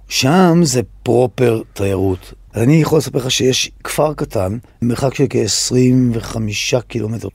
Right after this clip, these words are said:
מדרום להרקליון, לכיוון החוף הדרומי, אי שנקרא דפנס. ואני יודע על בית שהוצע שם למכירה, שבעים מטר בנוי, הוא לא במצב הכי מובזר וכן הלאה, אבל זה בית בכפר,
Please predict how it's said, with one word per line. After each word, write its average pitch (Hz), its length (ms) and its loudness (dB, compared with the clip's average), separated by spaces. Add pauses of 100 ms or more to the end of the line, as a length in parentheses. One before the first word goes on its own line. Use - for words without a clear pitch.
מדרום 101 680 0
להרקליון, 101 840 -4
לכיוון 107 460 0
החוף 104 300 -2
הדרומי, 101 560 -2 (360)
אי 196 160 2
שנקרא 170 300 0
דפנס. 156 460 -4 (460)
ואני 147 220 2
יודע 175 180 4
על 160 60 4
בית 143 260 2
שהוצע 147 380 -4
שם 160 200 -4
למכירה, 117 500 0 (240)
שבעים 147 540 0
מטר 131 520 -2 (120)
בנוי, 113 500 0 (600)
הוא 262 140 0
לא 220 80 4
במצב 113 400 -4
הכי 95 720 -2 (280)
מובזר 92 640 -2
וכן 98 300 -8
הלאה, 117 240 -4 (300)
אבל 131 120 2
זה 135 80 4
בית 135 180 2
בכפר, 117 680 -4